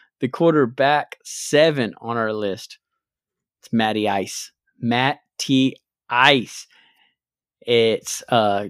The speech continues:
Jimmy the Boogeyman Borges had Matty Ice at ten. I myself love this kid. We have him at quarterback five, and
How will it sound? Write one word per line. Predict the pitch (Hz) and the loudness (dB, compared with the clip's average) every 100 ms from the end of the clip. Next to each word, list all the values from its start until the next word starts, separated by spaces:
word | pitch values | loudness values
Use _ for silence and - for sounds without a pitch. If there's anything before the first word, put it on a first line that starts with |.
| - | -4
Jimmy | - 160 160 | 2 2 2
the | 143 127 | 0 0
Boogeyman | 143 143 139 123 | 2 4 2 2
Borges | 127 135 131 135 | 2 2 2 0
had | - 135 127 | 0 0 2
Matty | 123 120 117 | 2 2 2
Ice | 117 117 - | 2 -2 -4
at | 113 113 - | -4 -4 -2
ten. | 165 160 160 _ _ _ _ _ - | 0 -2 -6 _ _ _ _ _ -2
I | 127 139 | 2 2
myself | 139 113 104 - 135 123 104 - - | 2 -2 -4 0 4 4 0 -10 -14
love | 110 113 143 170 160 123 | -4 2 4 4 4 0
this | 117 110 | -2 -4
kid. | - 117 107 107 _ _ _ | -4 -2 -2 -4 _ _ _
We | - 160 | -6 -2
have | 143 131 131 | 0 -2 -2
him | 135 | -6
at | 123 120 - | -4 -4 -4
quarterback | - 127 120 113 117 107 - | -4 -2 -2 -2 0 -2 -4
five, | - - 160 156 156 156 _ _ _ _ - | -8 0 2 2 0 -6 _ _ _ _ -6
and | 156 185 196 190 | -2 0 -2 -4